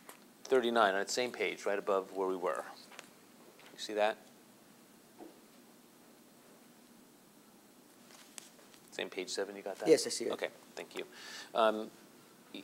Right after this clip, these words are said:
Speaker 1: you say, "At or about the conclusion of this meeting," and you're referring to a meeting in July of two thousand two?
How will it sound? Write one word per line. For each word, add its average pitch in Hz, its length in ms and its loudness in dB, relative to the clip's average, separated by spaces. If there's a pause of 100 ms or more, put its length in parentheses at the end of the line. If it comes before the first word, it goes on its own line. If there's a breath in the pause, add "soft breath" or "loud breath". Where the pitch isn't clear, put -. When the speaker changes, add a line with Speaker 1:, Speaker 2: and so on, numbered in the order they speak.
Speaker 1:
you 123 100 -2
say, 120 320 8
"At 135 160 12
or 160 60 12
about 123 260 10
the 110 60 -2
conclusion 107 520 -2
of 98 140 0
this - 180 0
meeting," 98 360 0
and 92 80 -2
you're 98 100 0
referring 120 380 2
to 117 140 -2
a 104 40 0
meeting 101 420 0
in 92 200 -2
July 98 460 6
of 92 160 0
two 104 140 -10
thousand 92 460 -2
two? 113 260 -2